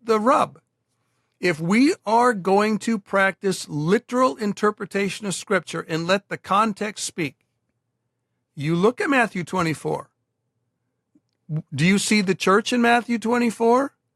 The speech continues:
Well, I see people who are, uh, being faithful in, in the temple services because, and I see people faithful to the Sabbath. I see people that live in Judea,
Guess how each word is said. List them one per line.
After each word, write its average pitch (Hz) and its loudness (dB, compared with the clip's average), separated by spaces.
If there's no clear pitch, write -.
Well, 202 0
I 190 0
see 214 0
people 208 0
who 196 2
are, 156 2
uh, 156 2
being 190 0
faithful 208 0
in, 185 -2
in 180 2
the 156 0
temple 220 0
services 269 0
because, 170 -2
and 180 2
I 180 0
see 196 -2
people 202 -2
faithful 190 -2
to 165 -2
the 151 -6
Sabbath. 240 0
I 180 -2
see 196 -4
people 214 0
that 185 0
live 202 2
in 196 2
Judea, 185 2